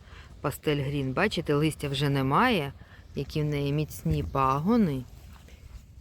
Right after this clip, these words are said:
І вони мають ось такий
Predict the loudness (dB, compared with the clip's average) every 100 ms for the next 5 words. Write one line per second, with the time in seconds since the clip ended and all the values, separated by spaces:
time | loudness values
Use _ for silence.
0 | -20 -20 -20 -20 -20 -20 -20 -20 -12 -2
1 | 2 4 4 4 4 4 4 2 -2 -4
2 | -4 -6 -8 -6 -2 -2 -2